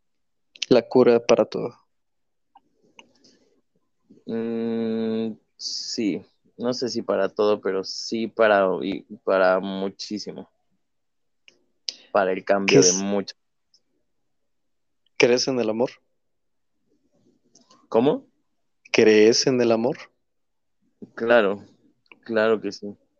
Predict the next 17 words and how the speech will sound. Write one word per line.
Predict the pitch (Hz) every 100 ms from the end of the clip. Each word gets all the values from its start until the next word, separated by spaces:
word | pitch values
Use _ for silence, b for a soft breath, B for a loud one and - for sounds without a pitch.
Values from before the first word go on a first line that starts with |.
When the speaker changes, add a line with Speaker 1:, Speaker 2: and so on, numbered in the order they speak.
| _ _ _ _ _ _ -
Speaker 2:
De | 101 110
hecho, | 107 127 113 - - _ _ _ _ _ _
sería | - 113 104 107
no | 110 107
creer | 110 107 107 104
en | 104 104
mí, | 113 110 104
porque | 101 - - 90 87 - _ _ _ _
sien-, | - 107 101 92 65 - _ _ _ _
pienso | 117 113 110 - 101 - 208 - _
que | - 95 90 95 - _ _ -
el | 107
amor | 104 104 104 104 95 - _ _ _ _ _ _ _ _ _ _ _ _ _ _ _ -
no | 120 117
es | 117 -
algo | 120 107 107 104 104 101 98
externo, | 98 - - 113 120 113 107 92 71 -